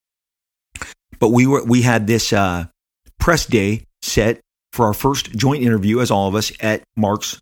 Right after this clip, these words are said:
Malibu home, and it worked, uh, the best to, to do it in this fashion because we would all, all, we would all be assembled already, you know, in the San Fernando Valley. So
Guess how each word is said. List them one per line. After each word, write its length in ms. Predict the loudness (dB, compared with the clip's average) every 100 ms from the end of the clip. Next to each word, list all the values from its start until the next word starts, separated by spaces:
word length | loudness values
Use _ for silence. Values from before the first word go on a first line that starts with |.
| -4
Malibu 340 | -2 0 -2
home, 180 | -2 -2
and 80 | -2
it 80 |
worked, 400 | 2 2 2 -4 -20 _ _ _ _ -4
uh, 180 | -2 -2
the 120 | -2
best 460 | 0 0 -2 -4 -8 -10 _ _ -6
to, 300 | -2 0 -2
to 180 | -4 0
do 220 | 2 2
it 80 | 0
in 80 |
this 160 | -2 -2
fashion 440 | -2 -2 -2 -2
because 260 | -2 -2 -2
we 80 | 0
would 160 | 0
all, 280 | 0 0 -2 -2
all, 320 | 0 2 0 -8 _ _ _ _ _ _ -2
we 60 | 2
would 120 | 4
all 160 | 2 2
be 140 | 2
assembled 500 | 2 0 0 -2 -6 -2
already, 540 | 0 2 2 0 -2 -10 _ _ _ _
you 80 | -4
know, 260 | -2 -2 -8 _ _ _ _ _ _ _ -2
in 120 | -2
the 60 |
San 240 | 0 -2 -2
Fernando 340 | 0 0 2
Valley. 340 | 2 0 -2 -8 -20 _ _ _ _ _ _ _ _ _ _ _ _ _ _ _ -20 -20 _
So 460 | -4 2 4 2 -2